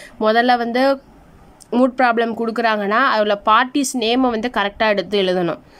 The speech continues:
நீங்க மாத்தி கூட கொடுத்துருப்பாங்க, நீங்க ரீட் பண்ணையில,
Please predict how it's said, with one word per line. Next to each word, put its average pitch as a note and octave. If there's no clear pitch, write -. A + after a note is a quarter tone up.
நீங்க G#3
மாத்தி B3
கூட B3
கொடுத்துருப்பாங்க, A#3
நீங்க A3+
ரீட் B3+
பண்ணையில, A3